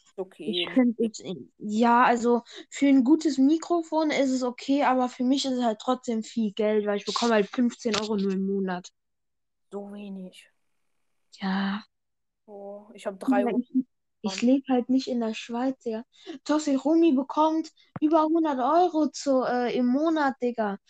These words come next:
Speaker 2: Aber dafür muss der auch selber, wie heißt es, seinen Handyvertrag bezahlen oder so, keine Ahnung.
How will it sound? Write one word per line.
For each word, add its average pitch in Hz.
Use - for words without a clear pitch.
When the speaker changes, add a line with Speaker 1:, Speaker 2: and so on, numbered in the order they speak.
Speaker 2:
Aber 214
dafür 285
muss 311
der 226
auch 233
selber, 262
wie 247
heißt 233
es, 226
seinen 220
Handyvertrag 214
bezahlen 196
oder 202
so, 196
keine 202
Ahnung. 214